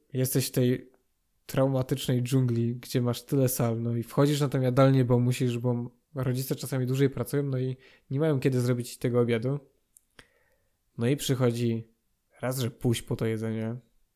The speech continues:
Dwa, to jak już zjesz, to musisz wstać, wziąć ten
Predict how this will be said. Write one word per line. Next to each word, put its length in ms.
Dwa, 280
to 280
jak 200
już 160
zjesz, 280
to 100
musisz 420
wstać, 880
wziąć 380
ten 240